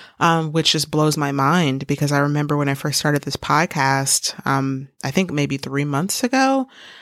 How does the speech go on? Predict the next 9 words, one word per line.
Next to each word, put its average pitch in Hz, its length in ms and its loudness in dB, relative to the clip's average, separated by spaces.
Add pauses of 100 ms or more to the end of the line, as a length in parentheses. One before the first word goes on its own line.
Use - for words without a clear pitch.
(260)
I 185 680 2 (960)
had 196 280 2
a 190 60 2
goal 170 480 0
of 151 320 -2
getting 156 300 -2
a 151 60 -4
hundred 170 440 -8
downloads. 139 720 -4